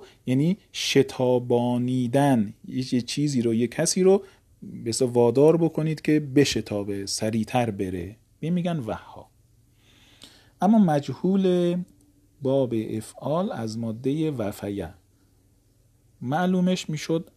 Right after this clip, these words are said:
اوفا. اوفیه شده اوفا. اما مجهول اوفیه. افعله. اوفیا. اوفو. که در اصل بوده او ف یو.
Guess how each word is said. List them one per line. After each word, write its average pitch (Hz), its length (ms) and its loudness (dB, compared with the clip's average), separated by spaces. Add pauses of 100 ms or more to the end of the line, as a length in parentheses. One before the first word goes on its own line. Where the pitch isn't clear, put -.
اوفا. 113 600 2 (160)
اوفیه 117 1000 -4
شده 120 360 -8
اوفا. 110 360 -6 (560)
اما 143 140 -2
مجهول 135 460 0 (800)
اوفیه. 101 1040 -2 (420)
افعله. 95 760 0 (220)
اوفیا. 120 1040 -2
اوفو. 160 800 0 (340)
که 117 80 -8
در 113 140 0
اصل 123 160 -6
بوده 123 300 -2 (140)
او 120 420 0 (360)
ف - 280 -10 (580)
یو. 123 360 -4